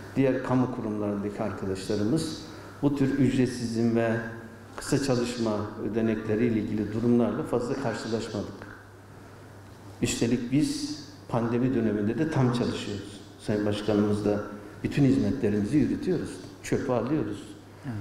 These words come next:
Speaker 1: Temizliği yapıyoruz. Parklarımıza bakıyoruz. Her türlü hizmetlerimizi, e, eksiksiz bir şekilde yerine getiriyoruz. Bu ne demektir?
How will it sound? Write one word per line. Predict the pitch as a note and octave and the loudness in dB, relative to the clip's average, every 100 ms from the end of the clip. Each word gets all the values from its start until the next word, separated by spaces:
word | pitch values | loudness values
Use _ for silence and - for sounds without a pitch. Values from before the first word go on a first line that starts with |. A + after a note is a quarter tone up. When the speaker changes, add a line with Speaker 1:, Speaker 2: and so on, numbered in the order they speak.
| - - | -10 -2
Speaker 1:
Temizliği | C3 A2+ G2 G2 B2+ D3+ A#2+ | 0 2 0 0 2 2 2
yapıyoruz. | G#2 - D#3 - - - | 2 4 4 4 -2 -2
Parklarımıza | C3+ B2 A2+ A2+ G#2+ G#2+ C#3 G3 - | 0 0 0 -2 -2 -2 -2 -2 0
bakıyoruz. | A2+ - D3+ A#2 F#2+ - - - - - - | -2 2 2 2 0 -6 -10 -14 -20 -20 -4
Her | D#3 E3 | -2 0
türlü | - C#3 B2+ - | 0 2 2 2
hizmetlerimizi, | B2+ B2 A#2+ A#2+ A#2+ A2+ G#2 G2 D#3+ F3+ - - - - - - | 0 2 2 2 0 2 0 2 2 2 -2 -10 -14 -16 -14 -4
e, | |
eksiksiz | A2 C3 B2+ - B2 - E3+ B2+ | -2 2 0 0 -4 -2 -4 -2
bir | |
şekilde | - G#2 A2 A#2+ | -2 -2 0 0
yerine | E3 A2+ A#2+ | 2 4 2
getiriyoruz. | A#2+ G#2 F#2+ G2 G2 A2 | 0 -2 -6 -6 -6 2
Bu | D3 | 4
ne | D#3+ C#3 | 4 2
demektir? | A#2+ G#2+ - F3+ F3+ | 0 -2 -2 -4 -4